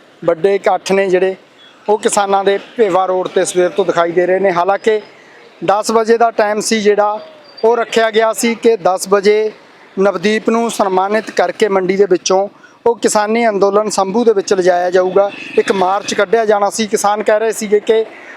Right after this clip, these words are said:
ਅਸੀਂ ਇਹ ਪ੍ਰੋਗਰਾਮ ਆ ਜਿਹੜਾ, ਇਹ ਸ਼ਾਂਤਮਈ ਕਰਨਾ ਸੀਗਾ, ਪਰ ਪ੍ਰਸ਼ਾਸਨ ਵੱਲੋਂ ਉੜੀਕਾ ਉਡਾਇਆ ਗਿਆ। ਜਿਹੜੇ ਕਿਸਾਨ ਮੰਡੀ ਦੇ ਵਿੱਚ ਸਵੇਰੇ ਪਹੁੰਚਦੇ ਨੇ ਪ੍ਰਬੰਧ ਕਰਨ ਦੇ ਲਈ,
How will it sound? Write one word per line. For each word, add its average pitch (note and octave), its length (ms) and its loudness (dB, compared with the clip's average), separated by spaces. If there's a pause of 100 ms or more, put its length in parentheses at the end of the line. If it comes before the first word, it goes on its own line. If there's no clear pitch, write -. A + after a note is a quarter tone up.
(120)
ਅਸੀਂ A#3+ 260 0
ਇਹ A#3+ 60 0
ਪ੍ਰੋਗਰਾਮ G#3 500 2
ਆ G#3+ 60 0
ਜਿਹੜਾ, G3+ 240 4
ਇਹ G#3+ 120 0
ਸ਼ਾਂਤਮਈ G3 500 0
ਕਰਨਾ F#3 320 2
ਸੀਗਾ, G3 260 0
ਪਰ G3 360 0 (880)
ਪ੍ਰਸ਼ਾਸਨ G3+ 520 0
ਵੱਲੋਂ A3+ 260 0
ਉੜੀਕਾ A3+ 380 0
ਉਡਾਇਆ G#3 300 0
ਗਿਆ। G#3 220 2
ਜਿਹੜੇ G#3 240 2
ਕਿਸਾਨ G3 420 -2
ਮੰਡੀ F#3 300 0
ਦੇ G3+ 100 4
ਵਿੱਚ F#3+ 220 -2
ਸਵੇਰੇ F3+ 340 0
ਪਹੁੰਚਦੇ F3+ 440 -2
ਨੇ F#3+ 120 2
ਪ੍ਰਬੰਧ F3+ 340 0
ਕਰਨ F3 280 2
ਦੇ E3+ 100 2
ਲਈ, E3+ 180 0